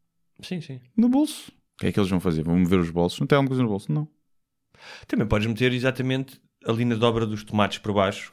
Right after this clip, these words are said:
Speaker 1: faz aquela, aquela dobrazinha, prendes
Speaker 2: Dentro
Speaker 1: ali.
Speaker 2: do, dentro do propúcio mesmo.
Speaker 1: Sim, por
Speaker 2: <laughs>
Speaker 1: exemplo.
Speaker 2: Faz um coisa, metes lá para
Speaker 1: Exato.
Speaker 2: dentro, os saquinhos.
Speaker 1: Exato.
Speaker 2: E pronto. Não, nos pés, no... Epá, é,
Speaker 1: Sim.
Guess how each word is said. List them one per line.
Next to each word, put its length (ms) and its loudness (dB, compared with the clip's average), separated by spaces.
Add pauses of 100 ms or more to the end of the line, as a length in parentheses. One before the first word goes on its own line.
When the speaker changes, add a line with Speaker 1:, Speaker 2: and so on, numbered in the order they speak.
(120)
Speaker 1:
faz 180 0
aquela, 640 2
aquela 240 2
dobrazinha, 580 2
prendes 360 6
Speaker 2:
Dentro 140 6
Speaker 1:
ali. 220 8
Speaker 2:
do, 100 8
dentro 320 6
do 80 6
propúcio 540 2
mesmo. 280 6
Speaker 1:
Sim, 380 6
por 200 6
Speaker 2:
<laughs> 20 6
Speaker 1:
exemplo. 300 6
Speaker 2:
Faz 180 4
um 200 2
coisa, 200 4
metes 220 2
lá 120 6
para 120 4
Speaker 1:
Exato. 140 6
Speaker 2:
dentro, 140 0
os 100 -6
saquinhos. 460 0
Speaker 1:
Exato. 600 0 (120)
Speaker 2:
E 120 -4
pronto. 260 -4 (580)
Não, 140 -10
nos 220 4
pés, 420 4
no... 160 0
Epá, 340 -2 (140)
é, 380 0
Speaker 1:
Sim. 260 -4